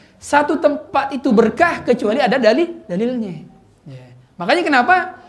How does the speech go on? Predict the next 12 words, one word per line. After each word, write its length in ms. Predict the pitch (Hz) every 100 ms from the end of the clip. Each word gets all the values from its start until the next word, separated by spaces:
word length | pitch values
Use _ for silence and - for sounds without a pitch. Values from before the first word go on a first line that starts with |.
| -
kalau 260 | 294 349 370
kita 540 | 320 302 285 269 - - _ 214
misalkan 400 | 190 220 220 208
ke 480 | - 196 196 196 202
Saudi 320 | 196 196 233
ya, 60 | 180
misalkan 320 | 170 175 160
ya, 80 | 156
lagi 160 | 156 180
umroh, 480 | 170 175 170 180 - _ _ -
itu 160 | 359
kita 260 | 320 277